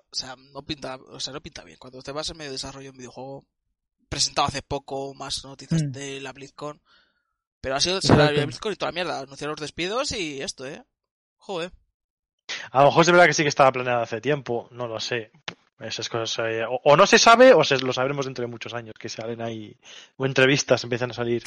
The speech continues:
Speaker 2: Sí. <laughs>
Speaker 3: "¿Os acordáis cuando me fui de tal?". Pues fue porque
Speaker 1: Bueno, a ver,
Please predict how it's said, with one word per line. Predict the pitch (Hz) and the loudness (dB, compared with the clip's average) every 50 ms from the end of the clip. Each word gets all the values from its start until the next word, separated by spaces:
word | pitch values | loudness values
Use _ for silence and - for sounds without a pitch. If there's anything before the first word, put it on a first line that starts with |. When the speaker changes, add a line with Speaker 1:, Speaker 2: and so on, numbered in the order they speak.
| - | 4
Speaker 2:
Sí. | 165 165 160 | 4 6 6
<laughs> | 147 - 196 190 165 - 180 180 - 170 180 190 185 165 127 - | 8 8 8 8 8 8 8 6 6 6 4 4 4 2 2 0
Speaker 3:
"¿Os | - 139 - | 0 2 2
acordáis | 160 - - 151 180 240 269 240 | 4 6 6 8 8 8 8 8
cuando | - 262 240 226 | 6 6 6 6
me | 220 220 196 | 6 4 2
fui | - 233 220 | 0 0 2
de | 208 202 196 190 | 4 6 6 8
tal?". | 214 233 254 240 185 143 127 117 - - | 10 8 8 8 6 2 -2 -4 -6 -6
Pues | 131 123 113 | -6 -6 -6
fue | - - 156 175 190 190 | -2 2 2 2 4 4
porque | - 165 151 143 - 143 131 123 120 113 107 101 - - _ _ - - - - - 214 - | 2 2 2 2 0 0 0 0 0 -2 -4 -6 -10 -14 _ _ 6 8 10 12 12 10 10
Speaker 1:
Bueno, | - 190 226 233 214 175 | 8 8 8 8 8 6
a | - | 6
ver, | 160 180 196 180 147 | 6 8 8 6 6